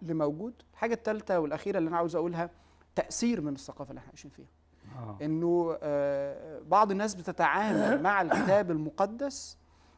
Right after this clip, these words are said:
Speaker 1: على إنه، آه، وحي لفظي حرفي منزل.
Speaker 2: آه.
Speaker 1: حتى لو ما قالوهاش، آه، بصورة مباشرة، لكن بيقولوها ضمنيا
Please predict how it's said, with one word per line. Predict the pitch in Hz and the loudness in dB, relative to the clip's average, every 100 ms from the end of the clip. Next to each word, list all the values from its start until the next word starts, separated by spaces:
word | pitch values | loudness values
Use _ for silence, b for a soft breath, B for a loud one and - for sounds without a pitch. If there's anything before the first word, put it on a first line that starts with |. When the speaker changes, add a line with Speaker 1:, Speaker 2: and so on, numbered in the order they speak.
| b - | b -4
Speaker 1:
على | 135 190 208 151 208 | 2 4 6 4 2
إنه، | 226 214 220 233 - - | 2 0 0 -6 -10 -6
آه، | 143 139 135 | -4 -2 0
وحي | 147 214 - 151 143 | 0 0 -2 -8 -2
لفظي | 180 160 139 139 | 0 0 -6 -8
حرفي | - 208 214 - 247 - | 0 0 0 -10 -10 -4
منزل. | 185 196 160 - - _ _ _ _ - | 0 2 0 -6 -18 _ _ _ _ -2
Speaker 2:
آه. | 127 113 104 - _ | 0 2 -2 -8 _
Speaker 1:
حتى | - - 220 | -4 2 4
لو | 180 | 6
ما | 156 | 4
قالوهاش، | 170 165 226 - - 165 | 2 0 -2 -4 -6 -2
آه، | 147 143 143 143 139 | -2 0 -2 -2 -4
بصورة | 139 147 208 214 | -6 -6 0 0
مباشرة، | 180 196 226 240 269 - _ - | 2 -2 -4 -4 -8 -10 _ -2
لكن | 170 170 208 | 0 0 -2
بيقولوها | 202 226 247 247 | -2 0 2 2
ضمنيا | 208 220 233 233 170 | 2 2 2 2 -4